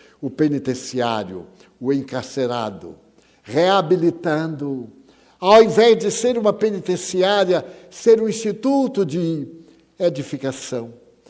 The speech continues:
de correção, como se dizia também no passado, para reedificar o indivíduo, ocorre. Muitas vezes, aí está nas redes sociais,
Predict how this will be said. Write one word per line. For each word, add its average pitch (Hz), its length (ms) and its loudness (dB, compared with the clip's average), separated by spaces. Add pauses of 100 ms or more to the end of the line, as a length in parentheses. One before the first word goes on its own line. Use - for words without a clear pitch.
(260)
de 143 140 -6
correção, 165 1000 0 (420)
como 135 240 -2
se 139 160 -6
dizia 117 340 -6
também 117 260 -2
no 113 120 -6
passado, 113 800 -8 (440)
para 190 440 0
reedificar 135 1080 -4
o 107 40 -8
indivíduo, 120 1040 -6 (440)
ocorre. 202 880 0 (480)
Muitas 226 480 2
vezes, 214 800 6 (200)
aí 190 260 2
está 180 600 0
nas 143 260 0
redes 139 360 -2
sociais, 131 840 -8